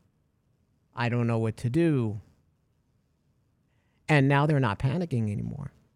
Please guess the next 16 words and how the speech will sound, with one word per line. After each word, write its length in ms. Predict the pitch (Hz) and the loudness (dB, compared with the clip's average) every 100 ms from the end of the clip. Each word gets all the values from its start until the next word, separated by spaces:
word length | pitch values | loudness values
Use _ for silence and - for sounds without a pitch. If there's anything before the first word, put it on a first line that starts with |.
| _ _ _ _ _ _ _ _ _ _ _ _ | _ _ _ _ _ _ _ _ _ _ _ _
Danny, 280 | 131 117 127 | 0 0 0
but 160 | 123 | 0
I'm 80 | 123 | -2
telling 320 | 120 135 139 | -2 -2 0
them 160 | 143 127 | 0 0
that 140 | 120 | -2
they 100 | - | -6
should 580 | 110 - - 175 160 - - _ _ _ _ | -8 -8 -6 -6 -6 -8 -18 _ _ _ _
because 440 | 139 123 135 117 | -6 -4 -4 -4
they 200 | - 127 123 - | -4 -6 -6 -8
obviously 640 | 147 175 170 - 123 113 | -8 -4 -4 -4 -6 -6
cannot 440 | 117 120 117 117 120 | -6 -6 -4 -4 -4
hold 280 | 117 120 | -6 -6
stocks 640 | 120 - 127 - - - - _ _ _ _ _ _ | -8 -6 -6 -6 -12 -20 -20 _ _ _ _ _ _
through 160 | 123 120 | -10 -6
cycles. 600 | - 160 190 - - | -4 -4 -4 -10 -16